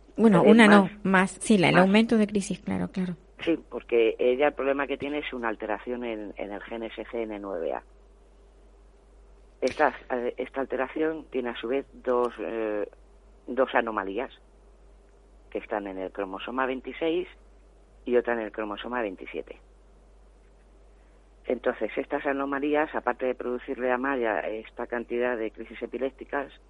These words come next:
Speaker 2: digamos que Amaya puede tener ocho posibles patologías, porque no se sabe exactamente qué es lo que es. Entras, entre esas ocho posibles patologías, pues está el,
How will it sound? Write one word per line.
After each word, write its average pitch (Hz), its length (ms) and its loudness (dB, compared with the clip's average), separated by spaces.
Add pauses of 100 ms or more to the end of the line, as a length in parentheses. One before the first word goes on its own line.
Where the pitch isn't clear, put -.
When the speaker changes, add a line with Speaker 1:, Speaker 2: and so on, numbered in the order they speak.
(380)
Speaker 2:
digamos 113 400 -6
que - 100 -8
Amaya 113 320 -2
puede 120 260 -2
tener 120 400 -6
ocho 139 320 -4
posibles 110 440 -8
patologías, 87 640 -8 (680)
porque 107 240 -8
no 110 200 -8
se 104 140 -12
sabe 107 200 -8
exactamente 98 640 -12
qué 95 120 -8
es 90 60 -8
lo 87 140 -10
que 76 140 -6
es. - 80 -12 (1400)
Entras, 120 440 2 (240)
entre 117 460 0
esas 147 260 -6
ocho 151 240 -8
posibles 139 380 -4
patologías, 151 760 -4 (920)
pues - 160 -6
está 120 480 0
el, 104 580 -4